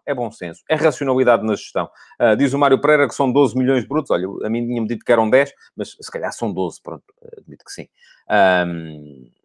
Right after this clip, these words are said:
agora, quem é que vai dar doze milhões de euros brutos para resolver um problema ao Barcelona? Com um jogador que há dois anos praticamente pouco joga. Não é?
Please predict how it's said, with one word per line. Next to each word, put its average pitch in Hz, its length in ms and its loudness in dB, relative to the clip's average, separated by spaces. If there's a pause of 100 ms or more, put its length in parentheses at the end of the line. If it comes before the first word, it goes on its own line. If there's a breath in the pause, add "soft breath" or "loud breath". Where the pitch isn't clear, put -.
(220)
agora, 175 220 4
quem 208 160 4
é 196 80 4
que 147 80 -8
vai 170 160 6
dar 170 200 6
doze 139 260 2
milhões 151 260 2
de 147 60 0
euros 139 200 4
brutos 131 420 -2 (420 soft breath)
para 175 180 6
resolver 135 400 2
um 135 140 0
problema 92 540 -4
ao 143 160 6
Barcelona? 92 640 -2 (640)
Com 135 140 -2
um 127 60 -2
jogador 123 360 2
que 139 260 0
há 127 120 4
dois 127 240 4
anos 135 200 0
praticamente 117 560 -4
pouco 117 220 -10
joga. 71 320 -12 (800)
Não 107 140 -4
é? 98 220 -8